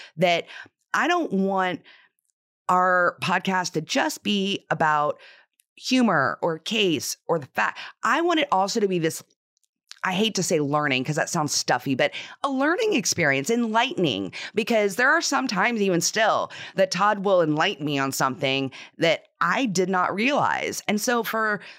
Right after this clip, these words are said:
the listener, I think that's really key to this. And so for law enforcement, I hope they'll trust us to, to present their story within this story with the respect that we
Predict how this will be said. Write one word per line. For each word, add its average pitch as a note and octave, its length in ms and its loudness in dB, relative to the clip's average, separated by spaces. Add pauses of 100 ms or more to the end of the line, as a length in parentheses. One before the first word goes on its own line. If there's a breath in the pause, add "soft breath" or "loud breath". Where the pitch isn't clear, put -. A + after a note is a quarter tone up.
(120)
the G#3+ 80 2
listener, A3 520 2
I F3 100 0
think G3+ 200 -2
that's G3 320 -4 (420 loud breath)
really A3+ 360 2
key D4 320 -2
to D#4+ 80 2
this. D#3 400 2 (100)
And G3+ 140 -2
so A3 160 0
for G#3+ 180 -2
law F#3 320 2
enforcement, E3 640 0
I D3+ 120 -2
hope F3 580 2 (600 loud breath)
they'll G3 280 2
trust F#3 420 0
us E3+ 540 0 (680 soft breath)
to, F#3 560 2 (800 soft breath)
to G3 220 2
present F3 540 0
their F3+ 360 2
story D3+ 760 2 (240 soft breath)
within D3+ 400 2
this F3 200 0
story B2 680 0 (580 soft breath)
with F3+ 340 2
the E3+ 100 0
respect D3+ 640 -2
that D3+ 160 0
we E3+ 600 -2